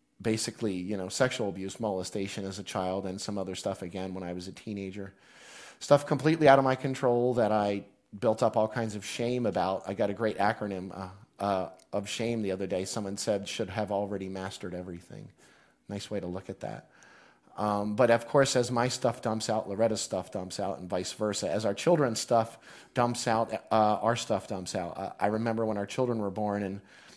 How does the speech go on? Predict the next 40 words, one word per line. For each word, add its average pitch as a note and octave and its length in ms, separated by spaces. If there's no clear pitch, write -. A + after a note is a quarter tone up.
uh, G2+ 200
our G#2+ 120
first D3+ 380
one, F#2 320
Doctor A#2+ 280
Michael G2+ 240
Rice, G2+ 520
uh, F2+ 420
you G2+ 160
know, F#2+ 120
had G2+ 240
told B2+ 240
me, G#2 80
you G2 120
know, G#2 120
"Dale, A2+ 320
well, G#2+ 160
now G2+ 200
you're G#2+ 200
gonna G2 320
really B2+ 220
see A#2 180
what's G2 240
inside, F#2 540
because G2+ 400
it's G2 140
gonna G#2+ 160
be G#2 120
like G2+ 260
you're G#2+ 120
living G#2 300
with G2+ 200
yourself G#2 720
in A#2 160
full C3+ 300
living A#2 280
color A#2 300
and G#2 160
Dolby G2 300
sound." E2 500